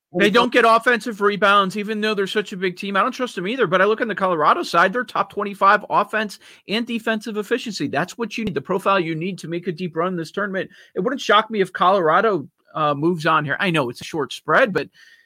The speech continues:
you know, I, I don't, I'm not sure that Florida State should be favored. It's a small spread, one and a half. I get it. Um, I don't love the game,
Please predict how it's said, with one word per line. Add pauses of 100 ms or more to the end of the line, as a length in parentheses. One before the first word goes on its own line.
(220)
you
know,
I, (100)
I
don't, (680)
I'm
not
sure
that
Florida
State
should
be
favored.
It's
a
small
spread,
one
and
a
half.
I
get
it. (280)
Um,
I
don't
love
the
game,